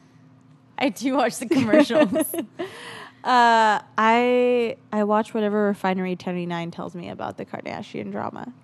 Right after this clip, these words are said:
Speaker 2: pretty much.
Speaker 1: Exactly. Like,
Speaker 2: As long, if
Speaker 1: I
Speaker 2: it
Speaker 1: don't,
Speaker 2: shows
Speaker 1: like,
Speaker 2: up on Facebook, I'm gonna see it.
Speaker 1: if I have a minute to binge watch shitty T V, then I m-, might be watching a bunch of Kardashian episodes. But other than that, like, I just don't have time to watch anything T V.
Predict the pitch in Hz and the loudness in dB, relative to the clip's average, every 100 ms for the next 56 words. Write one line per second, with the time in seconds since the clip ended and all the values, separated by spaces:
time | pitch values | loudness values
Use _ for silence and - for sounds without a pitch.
0 | _ - 214 196 - 220 196 180 165 175 | _ -8 -8 -4 -2 -2 2 0 0 -2
1 | 175 175 175 175 - - - - _ - | -4 -2 -4 -6 -14 -20 -20 -20 _ -20
2 | - 226 226 202 - 208 233 233 226 202 | -16 -8 -8 -6 0 2 2 2 2 2
3 | 226 214 208 202 - 202 190 - 175 170 | 4 4 2 -8 -8 -6 -6 -6 -6 -6
4 | 170 170 175 - - 214 220 233 269 277 | -8 -8 -10 -8 -6 -6 -2 0 2 0
5 | 220 180 180 175 208 175 160 165 175 165 | -4 -2 -4 -4 -6 -4 -6 -6 -2 -2
6 | 165 - 170 160 160 170 151 151 165 170 | -2 -6 -6 -6 -6 -8 -8 -6 -6 -4
7 | 160 156 - - 160 170 160 - - - | -4 -6 -10 -8 -4 -4 -6 -12 -20 -10
8 | 175 165 165 - 170 165 139 - - 160 | -6 -4 -6 -6 -6 -4 -4 -6 -10 -10
9 | 160 - 160 165 - - 170 - - - | -10 -10 -12 -10 -8 -8 -10 -12 -14 -14
10 | 185 - 160 170 185 - 190 190 190 185 | -16 -14 -14 -10 -6 -6 -4 -4 -6 -8
11 | 165 160 156 - - 180 - - 196 196 | -6 -6 -8 -12 -12 -12 -10 -10 -8 -6
12 | 262 202 180 165 160 147 139 - 214 226 | -6 -4 -6 -6 -6 -6 -8 -6 -8 -8
13 | 254 - 277 285 311 339 | -12 -12 -12 -10 -12 -14